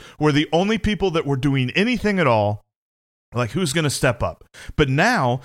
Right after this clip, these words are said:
they've got their leadoff hitter, Jonathan India, three-hit night, looked phenomenal out of the leadoff spot,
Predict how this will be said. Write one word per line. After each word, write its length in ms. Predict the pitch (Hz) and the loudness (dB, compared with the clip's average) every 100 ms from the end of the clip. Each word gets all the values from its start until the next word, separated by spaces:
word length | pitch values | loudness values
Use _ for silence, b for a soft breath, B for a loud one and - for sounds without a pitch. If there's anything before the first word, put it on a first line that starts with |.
| B | B
they've 160 | - 147 | 2 4
got 180 | 151 143 | 4 2
their 120 | 120 | 2
leadoff 400 | 107 135 190 214 | 2 4 4 4
hitter, 240 | 151 113 | 2 0
Jonathan 480 | 117 131 131 170 180 | 0 0 0 0 -2
India, 320 | 135 117 107 | -2 0 -2
three-hit 720 | 104 - 123 139 196 156 180 147 | -4 -4 -2 0 0 0 -2 -2
night, 400 | 143 143 107 - B | 0 2 0 -4 B
looked 240 | 135 165 190 | -2 0 0
phenomenal 640 | - 160 135 135 135 131 | -2 0 2 2 2 2
out 160 | 127 127 | 4 2
of 60 | |
the 60 | 117 | 2
leadoff 340 | 117 120 110 | 2 2 2
spot, 480 | 104 - 175 175 151 | 0 0 2 2 0